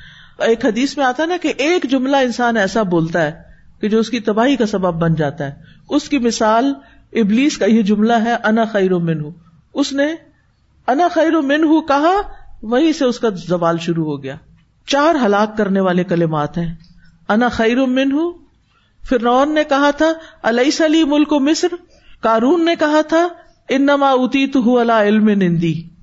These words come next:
میں یہ مال علم کی وجہ سے دیا گیا ہوں جو میرا علم ہے، اور "نَحْنُ أُولُو قُوَّةٍ،"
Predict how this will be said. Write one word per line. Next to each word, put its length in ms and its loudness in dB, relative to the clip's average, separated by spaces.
میں 240 2
یہ 120 0
مال 340 0
علم 260 2
کی 100 -2
وجہ 240 0
سے 140 -2
دیا 240 0
گیا 140 -2
ہوں 60 0
جو 120 0
میرا 320 2
علم 240 -2
ہے، 80 -6
اور 240 0
"نَحْنُ 320 2
أُولُو 320 4
قُوَّةٍ،" 600 -4